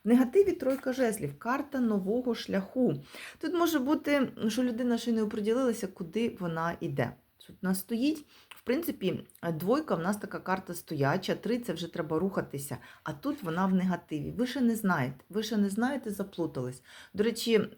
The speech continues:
просто бути в стані бути — це нормально. Ненормально бігти наліво-направо і цибати вверх-вниз, коли ви не знаєте, куди.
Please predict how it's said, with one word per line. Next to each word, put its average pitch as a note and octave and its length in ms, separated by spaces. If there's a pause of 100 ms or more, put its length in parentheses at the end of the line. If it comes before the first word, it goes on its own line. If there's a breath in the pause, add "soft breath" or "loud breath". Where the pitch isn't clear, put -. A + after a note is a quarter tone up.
(240)
просто B3+ 420
бути F3+ 560
в C#3+ 80
стані F3+ 440
бути — G3 500
це F#3 200
нормально. F#3 640 (600 loud breath)
Ненормально G#3 580
бігти G3 680
наліво-направо G3 960
і E3+ 600
цибати G3 520
вверх-вниз, G3+ 640
коли F3+ 180
ви F3 120
не F3 140
знаєте, G3 460
куди. E3+ 580